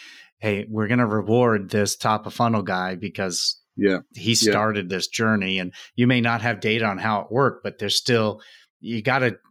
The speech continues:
Speaker 1: sometimes just make a gut check decision
Speaker 2: Yeah.
Speaker 1: on who gets credit for that.
Speaker 2: Absolutely. Absolutely. And, and, you know, we are really, we can see everything. We can see all the clicks. We can, you know, the way our technology works, we can pretty much see the whole journey everywhere.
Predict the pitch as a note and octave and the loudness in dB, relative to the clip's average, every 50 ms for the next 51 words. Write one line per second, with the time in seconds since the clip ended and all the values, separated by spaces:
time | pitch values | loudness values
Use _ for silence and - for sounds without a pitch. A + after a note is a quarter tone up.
0 | _ - - - C3+ C3+ D3+ - C3+ A#2+ A2 G#2+ - - A#2 G2+ - - _ _ | _ -2 0 2 2 2 2 0 0 0 0 0 0 0 0 0 -2 -6 _ _
1 | _ _ _ G2 G#2 G#2 G#2 G#2+ A2+ A#2 A2+ A#2 G2+ - A2+ A#2 A#2+ - - B2+ | _ _ _ -14 -8 -2 0 2 2 2 0 -2 -2 0 0 0 0 0 -2 0
2 | A2+ G#2 - _ - F#2 - - C#3+ D3+ C3+ A#2+ G2+ F#2 G#2 G#2 _ _ _ _ | -2 -2 -4 _ -8 -4 0 2 2 2 4 2 0 -2 -4 -6 _ _ _ _
3 | _ - - C3 A#2+ A2+ G2+ F2+ - A2+ G#2+ G#2+ G2+ F#2 A#2 A#2+ G2+ G#2+ G2+ - | _ -8 -2 2 4 4 4 2 0 0 0 0 0 2 2 2 2 2 -2 -2
4 | - - - B2+ B2+ B2+ - - - G2+ F2+ F2+ F#2 - - A2+ - _ _ _ | -4 -2 0 0 0 0 -2 -4 -6 -6 -4 -4 -4 -4 -6 -12 -20 _ _ _
5 | _ _ _ _ _ - - - C#3 - - C3+ B2+ B2+ A#2 F#2 F2+ G2+ A2+ - | _ _ _ _ _ -16 -4 -4 -4 0 2 2 4 4 4 4 0 -2 -2 -4
6 | D2 D#2+ E2 - - F3+ E3+ - - F3 D#3+ C3 F2+ F2 F#2+ G#2 A2+ - C#3+ - | -6 -8 -6 -4 0 -2 0 0 2 2 2 2 2 2 2 2 2 2 2 4
7 | B2 A#2+ A#2+ C3+ C3+ B3 E3+ D3 A#2+ A2 G#2+ B2+ C3 B2+ B2 A#2+ A#2 A2+ A2 A#2+ | 6 6 6 6 2 2 2 4 4 4 6 6 6 6 6 4 4 4 4 6
8 | B2 B2 B2 B2 A2+ A2+ G#2+ G2+ - _ _ _ _ _ - D3+ G#3+ A3+ - F#3 | 6 8 8 8 8 6 4 2 0 _ _ _ _ _ 0 2 2 2 4 2
9 | D3 - - - C#3+ C#3+ B2+ - - C3+ A#2+ B2 A#2+ - F2 F#2 G#2+ G#2 B2 A2+ | 2 2 4 4 6 6 6 4 2 2 2 2 0 0 -2 -2 0 0 0 0
10 | - - A#2+ A#2 A#2 G2+ - - A#2+ A2+ - - - G#2 F#2+ - G2 F#2+ G#2 C#3 | 4 4 6 6 6 4 2 0 0 0 0 -2 -6 -6 -2 -2 -2 -2 -2 -2
11 | C3 G2+ F#2+ F#2 F2 F#2+ G#2+ G#2+ G2+ G2 F#2+ - - G#2 G#2 G2 G2 F2+ F2+ E2+ | -2 -2 -2 -2 -2 0 2 2 4 2 0 -2 -4 -6 -4 -2 -2 -2 -2 -2
12 | F2 F2+ F2+ - - G2+ - G2 F#2 - - G2+ F2 E2+ - - - G2+ E2+ E2+ | -2 -4 -4 -6 -8 -8 -6 -6 -6 -4 -2 -2 -2 -2 -2 -4 -4 -4 -6 -6
13 | F2 E2 D#2+ F#2+ F2+ E2 D#2+ E2 E2 D#2 D#2+ D2+ D#2 D#2 D#2 | -8 -8 -4 -4 -4 -4 -4 -6 -8 -8 -8 -8 -10 -10 -12